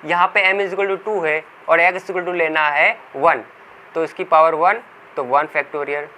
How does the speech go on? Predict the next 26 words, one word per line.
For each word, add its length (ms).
प्लस 320
e 80
raise 260
to 80
minus 440
टू 260
into 440
टू 100
की 160
पावर 320
ले 200
गए 120
अब 260
x 100
is 160
equal 180
to 120
two 100
upon 440
two 180
factorial। 480
अब 120
इसको 220
हम 100
सॉल्व 300
करेंगे। 400